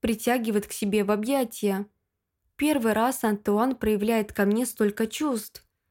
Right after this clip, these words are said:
Я выхожу из его кабинета на деревянных ногах, всё ещё не веря в услышанное. Даже через неделю мне по-прежнему кажется, что это розыгрыш. Но в назначенный день и в назначенное время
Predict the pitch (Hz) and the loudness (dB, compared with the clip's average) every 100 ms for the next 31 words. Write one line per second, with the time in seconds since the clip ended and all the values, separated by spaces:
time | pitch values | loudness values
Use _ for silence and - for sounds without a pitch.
0 | - 254 294 247 226 214 214 254 226 214 | -6 0 0 0 0 -2 0 -2 -2 -2
1 | 214 214 196 202 202 269 277 214 196 208 | 0 0 0 2 2 0 0 0 2 0
2 | 208 208 202 202 220 226 262 214 208 - | 2 2 0 -2 -2 0 2 0 -2 -12
3 | _ _ _ _ _ - - 311 254 - | _ _ _ _ _ -10 -2 -2 -2 0
4 | 220 208 202 269 240 208 202 - 294 294 | 0 0 0 0 0 -2 -4 -4 -2 -2
5 | - 214 202 196 202 _ _ _ _ _ | -2 0 0 -2 -6 _ _ _ _ _
6 | _ _ _ - 202 220 240 233 214 220 | _ _ _ -6 0 2 2 0 -2 0
7 | 208 214 208 196 269 247 214 208 196 - | 2 2 0 0 0 2 2 2 0 0
8 | 233 269 226 202 - 202 269 277 - - | 0 2 0 0 0 0 2 0 -2 -4
9 | 196 - _ - - 247 208 202 214 226 | -4 -6 _ -12 -2 2 2 2 2 2
10 | 285 233 202 202 196 - - _ _ _ | 2 0 0 0 -2 -8 -16 _ _ _
11 | _ _ - 254 262 247 233 220 233 247 | _ _ -4 2 2 2 2 2 0 0
12 | 233 214 190 196 240 294 - _ - 269 | 0 0 2 0 0 -2 -6 _ -4 0
13 | 254 226 233 233 233 214 202 185 214 285 | 2 2 0 0 0 0 0 2 0 0
14 | 247 220 | 0 -4